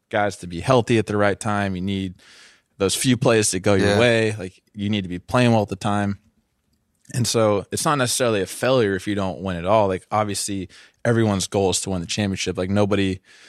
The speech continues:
Speaker 1: nobody on the Bucks wanted to lose.
Speaker 2: Right.
Speaker 1: You know, like, nobody
Speaker 2: Yeah.
Speaker 1: was going into that game being like, "Well, if we win, that's cool. If we lose, that's cool too." Like, obviously they wanna win.
Speaker 2: Yeah.
Speaker 1: But sometimes when you lose, you learn. And
Speaker 2: Yeah, that's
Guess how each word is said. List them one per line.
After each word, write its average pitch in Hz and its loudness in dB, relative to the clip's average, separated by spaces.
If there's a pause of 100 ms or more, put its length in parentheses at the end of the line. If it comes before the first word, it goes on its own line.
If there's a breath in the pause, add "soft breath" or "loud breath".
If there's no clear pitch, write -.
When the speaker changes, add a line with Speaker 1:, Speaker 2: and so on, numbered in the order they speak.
(640 soft breath)
Speaker 1:
nobody 135 6
on 127 2
the 104 0
Bucks 107 0 (300)
wanted 104 2
to 92 -4
lose. 92 -4
Speaker 2:
Right. 98 4
Speaker 1:
You 113 6
know, 117 6
like, 104 0
nobody 127 4
Speaker 2:
Yeah. 123 4
Speaker 1:
was 110 0
going 113 2
into 101 -2
that 98 -2
game 98 0
being 92 -2
like, 92 -4
"Well, 151 2
if 131 -2
we 120 0
win, 123 2
that's 110 0
cool. 98 2
If 92 -4
we 101 -2
lose, 101 0
that's 95 0
cool 90 -6
too." 123 -2
Like, 92 0
obviously 110 2
they 98 2
wanna 92 -2
win. 101 2
Speaker 2:
Yeah. 98 -4 (540 loud breath)
Speaker 1:
But 107 2
sometimes 135 2
when 107 2
you 95 2
lose, 113 2
you 101 0
learn. 92 -2 (200)
And 90 -4
Speaker 2:
Yeah, 110 0 (300)
that's - -10